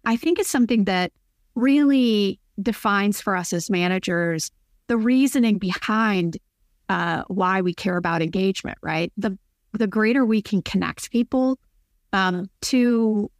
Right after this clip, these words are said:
feeling that they are part of an organization, that they matter in an organization, that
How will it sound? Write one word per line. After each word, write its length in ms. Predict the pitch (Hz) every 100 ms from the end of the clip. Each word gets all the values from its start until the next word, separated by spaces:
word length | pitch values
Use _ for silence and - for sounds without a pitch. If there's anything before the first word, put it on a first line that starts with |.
| _
feeling 420 | - 262 254 240
that 200 | 202 -
they 140 | 208 190
are 180 | 175
part 340 | - - 208 233
of 60 |
an 100 | 240
organization, 1000 | 233 233 233 233 226 226 - 226 226 220 - _ -
that 420 | 202 190 180 - - -
they 360 | 208 196 190 185
matter 520 | 185 180 196 214 214
in 100 | 214
an 180 | 214 214
organization, 1120 | 214 196 208 202 208 208 - 208 208 208 202 _ _ _
that 260 | 185 185 175